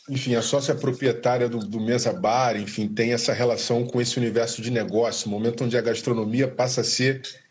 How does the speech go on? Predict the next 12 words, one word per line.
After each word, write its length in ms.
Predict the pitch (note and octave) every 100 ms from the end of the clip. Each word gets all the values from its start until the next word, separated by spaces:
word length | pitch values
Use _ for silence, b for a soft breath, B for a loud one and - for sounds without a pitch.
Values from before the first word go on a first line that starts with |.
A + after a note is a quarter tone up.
| _
efetivamente 840 | A#2+ B2+ C#3 C#3 B2+ A#2 B2+ B2 B2
um 180 | B2 G#2
business 460 | A2+ D#3 C3+ A#2+
que 100 | -
você 280 | A#2 A2+ A2
toca 580 | - C#3 D#3 C#3+ C3+ B2
e 80 | A#2+
se 160 | -
relaciona 560 | B2 B2 - - C3+ B2
dentro 260 | A#2+ B2
desse 300 | G#2+ A#2+ -
universo. 720 | A#2+ A2 G#2 B2 D3+ D3 -